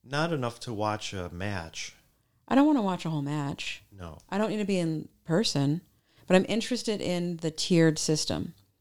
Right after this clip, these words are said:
Speaker 2: and how you get from the bottom to the top, how you move around. I mean, it's interesting.
Speaker 1: Would you watch,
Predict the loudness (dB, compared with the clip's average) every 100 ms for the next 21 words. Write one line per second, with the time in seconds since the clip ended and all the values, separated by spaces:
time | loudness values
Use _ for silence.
0 | _ _ _ 0 2 4 2 0 0 -2
1 | -2 -4 -2 -2 -4 -4 0 2 2 -2
2 | -4 -6 -8 -4 -2 -2 -2 -6 _ _
3 | _ _ _ _ _ 4 6 8 6 6
4 | 6 6 6 6 4 2 -4 _ _ _
5 | _ 0 2 2 -2 -6 -14 -14 -20 _
6 | _ _ _ _ _ _ _ _ -6 -4
7 | -4 -4 -4 -6 -10 _ _ _ -6 -6
8 | -2 -2 -2 0 0 0 -2 -6 -10